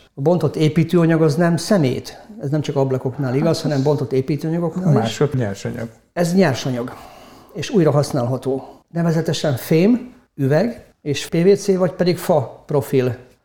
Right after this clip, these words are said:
Speaker 1: őrlemény
Speaker 2: Na jó,
Speaker 1: nyerhető
Speaker 2: de,
Speaker 1: ki belőle.
Speaker 2: ezt most csak azért hoztam föl, mert ugye a napelemekre a mi derék kormányunk adót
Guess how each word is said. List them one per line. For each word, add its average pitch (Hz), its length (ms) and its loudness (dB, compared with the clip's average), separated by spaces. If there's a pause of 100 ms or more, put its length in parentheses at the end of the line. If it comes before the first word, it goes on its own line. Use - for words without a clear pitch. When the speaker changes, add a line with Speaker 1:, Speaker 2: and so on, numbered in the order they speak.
(120)
Speaker 1:
őrlemény 127 580 2 (300)
Speaker 2:
Na 175 120 6
jó, 240 60 6
Speaker 1:
nyerhető 165 400 4
Speaker 2:
de, - 60 0
Speaker 1:
ki - 60 2
belőle. - 300 4
Speaker 2:
ezt 170 140 0
most 202 120 0
csak 233 140 -2
azért 294 180 4
hoztam 175 280 2
föl, 185 180 0
mert 165 180 4
ugye 143 220 4 (240)
a - 100 0
napelemekre 170 880 4
a 120 380 2
mi 139 140 4
derék 131 380 4
kormányunk 175 720 4 (120)
adót 117 420 4